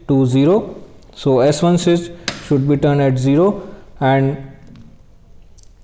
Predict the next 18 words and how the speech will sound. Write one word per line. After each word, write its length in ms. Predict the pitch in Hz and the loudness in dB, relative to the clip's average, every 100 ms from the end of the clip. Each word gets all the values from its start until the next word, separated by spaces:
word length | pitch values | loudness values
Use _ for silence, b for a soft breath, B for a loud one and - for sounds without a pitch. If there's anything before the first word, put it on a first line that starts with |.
| - - - - | -20 -20 -8 0
enable 420 | 147 156 180 185 | 2 4 4 4
the 140 | 180 | 2
serial 360 | 180 156 151 143 | 2 2 2 2
output. 640 | 135 139 - 214 214 - - - | 2 0 0 0 0 -10 -18 -12
So 240 | - 131 | -2 0
serial 300 | 123 151 165 | 2 2 4
output 340 | 151 151 156 139 | 4 2 0 0
should 200 | 139 131 | 0 0
be 100 | 131 | 0
enabled. 640 | 135 160 214 208 - - | 2 2 0 -2 -12 -4
Now 220 | 127 127 | 0 2
we 80 | 143 | 4
will 160 | 151 151 | 2 2
provide 380 | 156 151 156 | 2 4 2
the 100 | 156 | 2
four 240 | 156 160 170 | 2 0 2
clock 260 | 170 165 170 | 2 0 2
pulses 440 | 170 165 214 220 | 0 2 0 -2